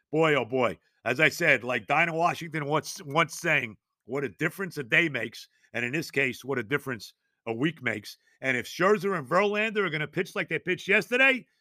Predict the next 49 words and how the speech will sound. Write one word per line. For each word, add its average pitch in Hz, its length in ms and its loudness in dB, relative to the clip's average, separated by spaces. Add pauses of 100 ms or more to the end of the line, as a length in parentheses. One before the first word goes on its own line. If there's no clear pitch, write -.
(100)
you 156 120 -4
gotta 165 180 4
feel 151 180 -2
pretty 143 260 -6
good 135 200 0
if - 100 -6
you're 117 140 -6
the 123 60 -4
New 139 120 -8
York 143 260 0
Mets. 127 440 -4 (320)
And 127 240 0
don't 208 360 0
think, 226 280 2 (960)
don't 180 320 -2
think 220 240 -2
that 151 180 -2
the 143 320 -6 (200)
influence 202 640 -6
of 160 60 -4
these 165 220 -6
young 185 280 0
kids 185 420 0 (220)
hasn't 185 400 0
woke 190 340 -4
up 208 220 0
guys 185 320 0
like 175 240 0
Marte 135 680 0 (260)
who 151 160 -2
realize, 147 540 0
"Hey, 180 120 -2
you 160 160 -2
know 180 80 0
what? 220 300 0 (220)
I 202 120 2
better 254 200 0
start 165 300 -2
getting 160 220 0
the 151 60 -6
job 135 300 -4
done 208 180 0
here 135 160 -2
because 123 260 -6
my 180 160 4
job's 156 340 0
on 131 140 -2
the 107 60 -8
line." 117 340 -2